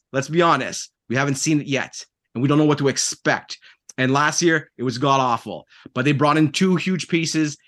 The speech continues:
in D J Moore. And I say two because last year we didn't really get the chance to see Chase Claypool enough,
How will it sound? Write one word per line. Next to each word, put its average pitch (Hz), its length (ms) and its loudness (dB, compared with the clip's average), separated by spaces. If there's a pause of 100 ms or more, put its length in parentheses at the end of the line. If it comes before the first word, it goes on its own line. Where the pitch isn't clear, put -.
(160)
in 131 280 0 (200)
D 165 180 0
J 156 220 4
Moore. 147 440 2 (240)
And 127 160 -2
I 123 60 -4
say 151 180 -2
two 185 340 2
because 143 360 -2
last 170 420 0
year 156 140 0
we 147 80 0
didn't 165 160 -2
really 170 120 0
get 156 120 -6
the 151 80 -6
chance 143 260 -4
to 131 60 -12
see 135 160 -4
Chase 143 280 -4
Claypool 135 480 -2 (280)
enough, 139 460 2